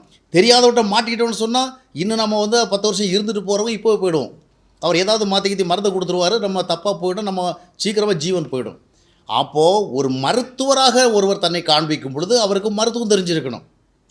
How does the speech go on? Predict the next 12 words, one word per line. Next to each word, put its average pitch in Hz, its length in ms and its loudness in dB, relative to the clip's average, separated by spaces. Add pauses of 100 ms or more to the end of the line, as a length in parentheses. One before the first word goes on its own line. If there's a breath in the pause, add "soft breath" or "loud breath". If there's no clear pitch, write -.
(360 soft breath)
ஒருவர் 190 340 6
வந்து 208 500 6
ஒரு 165 560 6
சிவில் 214 340 2
இன்ஜினியராக 196 580 2
தன்னை 170 220 0
காட்டிக்கொண்டா, 165 460 0
அவர் 233 200 0
கட்டடம் 226 400 0
எப்படி 208 120 -4
கட்டணும்னு 196 360 -2
தெரியணும். 156 240 -2